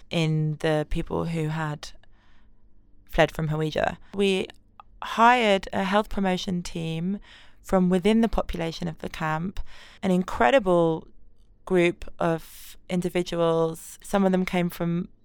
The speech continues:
health backgrounds, some not. But we trained them, um, and they went around the camp and they conducted a population survey,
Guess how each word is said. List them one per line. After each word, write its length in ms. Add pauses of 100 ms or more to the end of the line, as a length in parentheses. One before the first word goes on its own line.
(440)
health 320
backgrounds, 560
some 400
not. 500 (760)
But 440
we 220
trained 640
them, 520 (180)
um, 500
and 240
they 160
went 200
around 400
the 400 (420)
camp 500 (360)
and 120
they 80
conducted 440
a 60
population 600
survey, 680